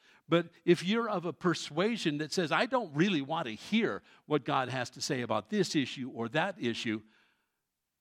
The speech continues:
then you've detracted from the word of God, which is not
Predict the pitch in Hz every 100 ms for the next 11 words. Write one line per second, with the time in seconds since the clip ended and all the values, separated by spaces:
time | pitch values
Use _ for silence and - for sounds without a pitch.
0 | _ _ _ _ _ _ _ 139 139 139
1 | 131 151 147 233 247 - 117 - 127 117
2 | 107 117 107 98 117 95 87 _ _ _
3 | _ - 135 151 135 131 131 147